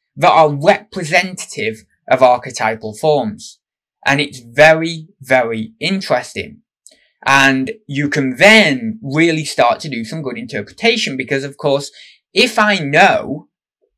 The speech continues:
that when I'm confronted with a certain f-, T V figure in my dream,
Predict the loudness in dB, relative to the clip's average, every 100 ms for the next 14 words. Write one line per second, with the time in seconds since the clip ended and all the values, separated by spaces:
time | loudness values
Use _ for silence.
0 | _ _ _ -14 -12 -4 2 4 2 _
1 | -12 -4 4 6 6 2 0 -2 -8 -6
2 | -6 -4 -4 -4 -4 -4 -4 0 2 2
3 | -2 -10 -14 -20 -8 -6 -4 -6 -8 -6
4 | -6 -4 0 0 0 -6 -4 -4 -4 -6